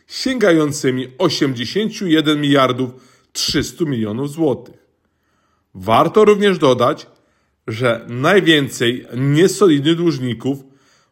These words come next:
w przeliczeniu na tysiąc mieszkańców ubywa na Dolnym Śląsku i Pomorzu.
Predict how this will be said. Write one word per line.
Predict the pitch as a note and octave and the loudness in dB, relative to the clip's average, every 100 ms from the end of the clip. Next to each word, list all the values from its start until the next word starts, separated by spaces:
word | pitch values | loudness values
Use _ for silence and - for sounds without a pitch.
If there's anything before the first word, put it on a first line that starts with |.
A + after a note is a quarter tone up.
| _ | _
w | _ | _
przeliczeniu | - - E3+ F#3+ A3+ F#3+ E3 D3+ | -12 -2 2 2 2 2 2 2
na | C#3 | 0
tysiąc | B2+ D3+ D3 C3 A#2 - | 0 -4 -2 -2 -4 -6
mieszkańców | B2 D#3 D3 B2+ A#2+ A2+ E3+ - - _ _ _ | -4 -4 -2 -2 -2 -2 -2 -4 -18 _ _ _
ubywa | A#3 G3+ D3 B2 A#2+ | 2 4 4 4 2
na | A#2 A2 | 0 -2
Dolnym | G#2+ D#3 A#3 A#3+ | 0 2 2 0
Śląsku | - C#3 A#2+ G#2+ C3 C3+ - _ _ _ | -2 -2 -2 -4 -8 -8 -10 _ _ _
i | - A2 | -10 -8
Pomorzu. | - D#3 F#3+ C#3+ G2 F#2 | -2 4 4 4 0 -12